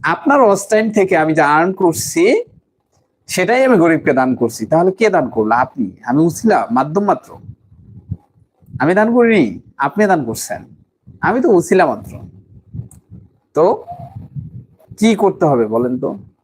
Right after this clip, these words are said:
আমার ভিডিওটা বেশি বেশি দেখতে হবে। চলেন এবার নতুন টাকা নিয়ে আলোচনা করি। এই দেখেন, এটা হলো আগের পঞ্চাশ টাকা,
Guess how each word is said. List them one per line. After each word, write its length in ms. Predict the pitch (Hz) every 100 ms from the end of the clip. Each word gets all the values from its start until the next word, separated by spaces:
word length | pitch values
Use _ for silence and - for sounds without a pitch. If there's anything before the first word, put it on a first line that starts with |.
| _ - - _ -
আমার 240 | - 135 127
ভিডিওটা 420 | 123 135 165 185
বেশি 260 | 156 139 127
বেশি 220 | 127 127
দেখতে 400 | 110 107 - -
হবে। 280 | - - _ - - - _ _ - -
চলেন 320 | 151 110 90 - - -
এবার 260 | 147 165 214 - _ _
নতুন 280 | 143 151 170
টাকা 340 | 151 160 170 180
নিয়ে 140 | 160
আলোচনা 380 | 123 117 - 113
করি। 300 | 107 117 196 - - - - _ _ _ _ _ - - _ _ _ _ _ - - - _ - - -
এই 80 | 185
দেখেন, 420 | 196 151 156 208 - _ _
এটা 180 | 175 208
হলো 160 | 226 233 -
আগের 280 | 185 190 214
পঞ্চাশ 360 | 220 214 220
টাকা, 280 | - 107 104